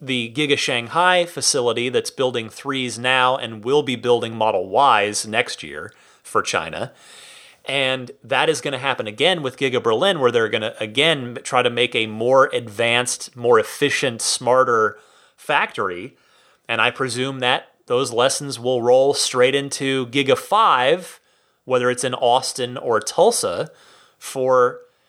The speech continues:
although, granted, the Cybertruck's gonna be its own beast from a manufacturing and, and assembly perspective.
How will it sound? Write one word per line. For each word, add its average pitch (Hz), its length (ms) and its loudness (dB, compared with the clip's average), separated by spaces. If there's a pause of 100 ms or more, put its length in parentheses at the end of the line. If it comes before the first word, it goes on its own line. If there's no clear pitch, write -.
(200)
although, 139 480 2
granted, 151 300 0
the 135 60 -2
Cybertruck's 151 760 2
gonna 123 180 -6
be 117 140 -2
its - 140 -4
own 110 240 -2
beast 110 520 -4 (140)
from 117 240 -2
a 104 60 0
manufacturing 110 840 -2
and, 98 120 -8
and 104 140 -8
assembly 117 460 0
perspective. 90 800 -4